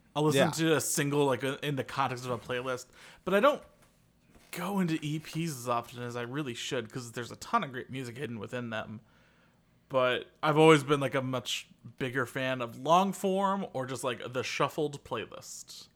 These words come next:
Speaker 1: of
Speaker 2: Yeah.
Speaker 1: a bunch of singles. So I, this was, I came up with five really quickly, but I, next year I'm, I might have to scour a little bit.
Speaker 2: Well, and
Speaker 1: Uh,
Speaker 2: I s-,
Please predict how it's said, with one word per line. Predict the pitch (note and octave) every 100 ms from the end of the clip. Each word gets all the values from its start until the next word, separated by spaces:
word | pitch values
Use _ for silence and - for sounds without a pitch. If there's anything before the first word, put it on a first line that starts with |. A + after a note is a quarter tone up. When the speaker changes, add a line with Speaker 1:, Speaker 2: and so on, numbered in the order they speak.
| _ _ _
Speaker 1:
of | - B2+
Speaker 2:
Yeah. | G#2+
Speaker 1:
a |
bunch | A#2+ A#2
of |
singles. | A2+ A#2 G2+ F#2
So | - C#3 C3 A#2+ -
I, | - B2 - D3+
this | E3+ E3
was, | G#3+ G3+ - - _ - _ _ -
I |
came | D#3 F3+
up | F#3+ F#3+
with | F3
five | E3+ D#3 D3
really | D3
quickly, | B2+ D3 C#3 G3
but | E3+ C3 - _
I, | B2+ C3 A#2 - _
next | C3+ D3+ D3+ F3
year |
I'm, | F3 E3+
I | -
might | C#3+ F3
have | G3+
to | -
scour | - C3+ E3+ E3+
a |
little | - G#1 -
bit. | G1+ - - _ _ _ _ _ _ _ _ _ -
Speaker 2:
Well, | C3+ D3 C#3+
and | C3+
Speaker 1:
Uh, |
Speaker 2:
I | C3+
s-, | C3+ -